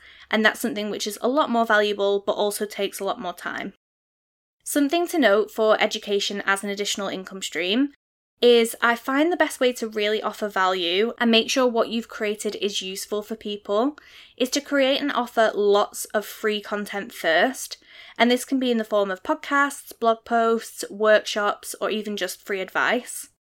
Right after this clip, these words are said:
This is something I try to do as much as possible to make sure that anyone who works with me in this capacity has already had a chance to get to know my values and the way I teach before parting with any money.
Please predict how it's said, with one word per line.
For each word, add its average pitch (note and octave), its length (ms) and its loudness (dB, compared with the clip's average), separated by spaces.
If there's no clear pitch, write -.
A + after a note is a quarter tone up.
This C4 180 2
is D#4 140 -4
something C4+ 400 -2
I A3 140 4
try A3 160 -2
to G#3 120 -8
do G#3 160 2
as - 140 -6
much G3+ 460 -2
as A3 120 -4
possible G3 680 -2
to - 80 -6
make B3+ 220 2
sure C4 180 0
that B3+ 100 0
anyone B3+ 340 2
who B3 180 0
works G#3+ 320 2
with G#3 100 -6
me G3+ 240 -2
in G#3 140 -2
this G3+ 160 -4
capacity G3 840 -6
has A3+ 140 -2
already C4+ 280 2
had A#3+ 200 -2
a A#3+ 60 -4
chance G#3+ 340 -4
to - 100 -10
get - 180 -2
to - 120 -8
know G3+ 140 0
my F#3+ 160 -2
values B3+ 600 0
and G#3 200 -4
the G#3 60 0
way G#3 300 2
I F#3+ 140 -2
teach - 640 -8
before A3+ 440 4
parting G#3+ 520 -2
with G3 180 -4
any G3 160 -4
money. F#3 460 -4